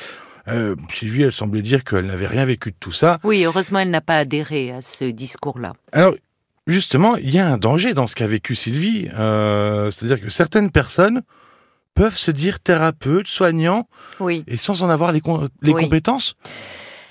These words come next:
Speaker 2: Euh, bien évidemment. Malheureusement, euh, c'est, il y a certaines personnes qui, par des interprétations, euh, abusives, euh, prennent le pouvoir,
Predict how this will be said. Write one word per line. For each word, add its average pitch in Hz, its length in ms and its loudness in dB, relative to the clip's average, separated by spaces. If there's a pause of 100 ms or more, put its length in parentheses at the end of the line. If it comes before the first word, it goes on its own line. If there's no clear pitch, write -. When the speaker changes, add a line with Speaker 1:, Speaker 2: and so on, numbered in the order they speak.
(140)
Speaker 2:
Euh, 170 800 -2 (260)
bien 202 300 6
évidemment. 196 440 2 (360)
Malheureusement, 185 840 2
euh, 156 720 -2
c'est, - 320 -8
il 110 460 -4
y 143 100 2
a 139 40 2
certaines 160 400 0
personnes 214 540 0
qui, 139 500 -6 (840)
par 190 260 2
des 175 580 2
interprétations, 185 1300 0
euh, 160 220 2 (120)
abusives, 185 840 0 (480)
euh, 156 640 2 (160)
prennent 220 360 4
le 185 100 0
pouvoir, 185 680 0